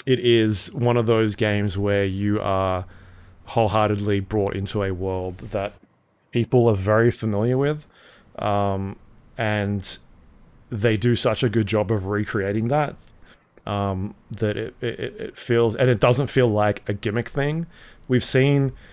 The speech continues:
we've seen some good examples of that, I think, in terms of, like, you know, the Arkham's, the Arkham games and, uh, you know, Marvel Spider-Man and, and these,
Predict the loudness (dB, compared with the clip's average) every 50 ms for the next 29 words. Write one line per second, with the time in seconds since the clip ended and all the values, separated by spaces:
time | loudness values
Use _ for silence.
0 | -20 -20 -20 -20 -20 -20 -20 -20 -20 -20 -20 -20 -20 -20 -20 -20 -20 -6 0 4
1 | 4 6 6 8 6 6 6 6 4 6 6 6 6 6 6 4 4 4 4 4
2 | 2 4 4 6 6 6 4 2 2 2 4 4 4 4 4 4 4 4 4 4
3 | 4 6 6 4 2 2 2 4 4 4 2 0 -2 -10 -20 -12 -6 -4 -2 -2
4 | 0 -2 -4 -4 -2 -2 0 2 2 2 2 2 2 2 2 0 -4 -6 -2 0
5 | 2 4 4 4 4 4 4 4 2 0 -2 -4 -6 -8 -8 -8 -6 -4 -2 0
6 | 0 0 0 0 0 -2 -2 -4 -6 -8 -6 -4 -2 0 0 0 0 0 -2 -4
7 | -8 -14 -10 -8 -6 -4 -2 -4 -4 -4 -2 0 2 4 4 4 4 2 0 2
8 | 2 2 2 4 2 2 -2 -2 -4 -6 -6 -6 -6 -4 -4 -4 -4 -4 -4 -4
9 | -2 0 2 2 4 4 4 4 2 2 -2 -6